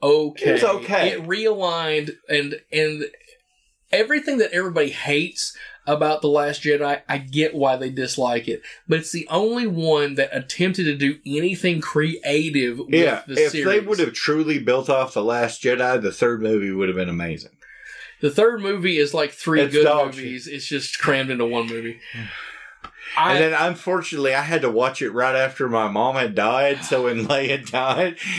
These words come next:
Speaker 2: and it was like, I started crying, but it wasn't when Sarah thought, it was when Chewie,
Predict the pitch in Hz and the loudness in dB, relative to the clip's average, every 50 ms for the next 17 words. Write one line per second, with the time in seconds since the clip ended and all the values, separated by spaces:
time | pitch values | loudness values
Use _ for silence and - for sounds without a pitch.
0 | 170 190 - - 156 147 143 135 131 - - - - - 151 170 165 135 139 139 | -6 -4 2 2 2 2 2 -2 -12 -14 -14 -6 0 2 2 2 2 0 -2 -2
1 | - 139 131 139 139 135 143 143 - - 196 190 185 - - 165 170 180 180 175 | -2 0 0 2 2 2 0 0 -4 -6 -4 -4 -4 -2 -2 -2 0 0 0 0
2 | 170 151 - - - - _ - 156 151 143 127 123 143 165 170 165 160 - 151 | -2 -4 -6 -10 -20 -20 _ -2 2 2 2 4 4 4 2 2 2 -2 -2 -2
3 | 147 135 - - 170 170 156 - - 147 127 110 - 101 127 117 104 127 120 107 | -2 0 2 2 4 2 2 2 2 0 0 2 2 0 -2 -2 -2 -2 -2 -2
4 | 98 95 - - - - - 196 196 180 156 123 104 92 | -2 -2 -2 0 0 2 2 4 4 4 4 4 2 -4